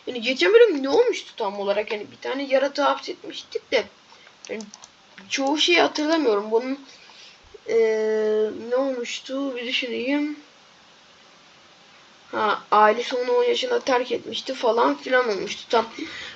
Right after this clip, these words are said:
hatırlamıyorum. Arkadaşlar şimdi birazcık yeniliklerden bahsedeyim size.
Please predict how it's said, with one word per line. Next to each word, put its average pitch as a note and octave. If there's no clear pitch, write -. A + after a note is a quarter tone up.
hatırlamıyorum. C#4+
Arkadaşlar D4+
şimdi C#4
birazcık B3+
yeniliklerden B3
bahsedeyim G#3+
size. A#3+